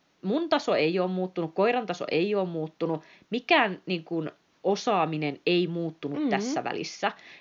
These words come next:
Speaker 1: Ja sit vaikka mä ajattelin, että enhän mä opi siitä niin kun Lohjan kokeesta mitään, niin sit loppupeleissä se on ollut se kaikista suurin oppi, koska nyt mä oon niin kun rentoutunut sen asian
Speaker 2: Kyllä.
Speaker 1: suhteen,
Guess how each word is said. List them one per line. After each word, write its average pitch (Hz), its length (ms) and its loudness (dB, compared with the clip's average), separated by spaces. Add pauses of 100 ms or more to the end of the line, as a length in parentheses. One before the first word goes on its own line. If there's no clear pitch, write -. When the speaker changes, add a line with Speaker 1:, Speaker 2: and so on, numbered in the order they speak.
(100)
Speaker 1:
Ja 190 120 4
sit 202 220 -2
vaikka 190 220 0
mä 180 120 2
ajattelin, 262 420 2
että 160 140 0
enhän 196 160 0
mä 190 60 -2
opi 226 280 -2
siitä 151 500 -2
niin 143 160 -6
kun 151 260 -4
Lohjan 175 380 0
kokeesta 139 460 -6
mitään, - 560 -2 (400)
niin 185 60 -2
sit 202 120 -2
loppupeleissä 240 580 2
se 233 80 -2
on 208 80 0
ollut 202 120 -4
se 214 100 -10
kaikista 220 440 -2
suurin 185 360 -4
oppi, 156 240 -4
koska - 260 -4
nyt 320 220 -2
mä 415 60 0
oon 233 120 2
niin 165 100 -2
kun 175 100 -2
rentoutunut 170 640 0
sen - 200 -8
asian 143 320 0
Speaker 2:
Kyllä. - 140 -4
Speaker 1:
suhteen, 151 420 -2